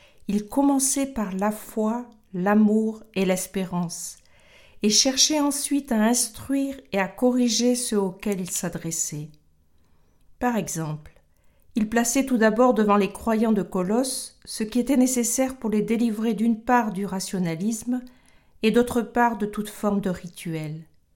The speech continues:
Pourquoi ? C'était pour qu'ils puissent marcher d'une manière digne du Seigneur, afin de lui plaire à tous égards, portant du fruit en toute bonne œuvre. Colossiens un, verset dix. Posons-nous la question.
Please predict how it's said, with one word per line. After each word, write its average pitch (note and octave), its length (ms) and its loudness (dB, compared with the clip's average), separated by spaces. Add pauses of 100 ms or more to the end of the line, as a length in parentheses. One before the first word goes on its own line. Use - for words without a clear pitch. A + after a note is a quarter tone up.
(480)
Pourquoi ? F#3 680 -4 (880)
C'était C4 420 0
pour A3+ 220 -8
qu'ils G#3 180 -4
puissent - 420 -6
marcher G#3+ 540 0
d'une F#3+ 200 -2
manière F3 340 -2
digne A3+ 340 2
du B3 120 0
Seigneur, G#3+ 640 0 (220)
afin G3+ 280 -2
de F#3+ 120 0
lui G3 180 -2
plaire G3 280 -2
à E3+ 80 -2
tous G#3+ 300 -6
égards, A3 540 -4 (180)
portant G#3 380 -4
du G3 120 -2
fruit G3 320 -4
en F#3+ 120 -2
toute F3+ 260 -10
bonne F3 240 -2
œuvre. D#3+ 460 -8 (640)
Colossiens G#3+ 640 0
un, F#3 120 -2
verset F#3 340 -6
dix. D3 520 -10 (1300)
Posons-nous B3+ 500 4
la F#3+ 120 4
question. D#3 600 -6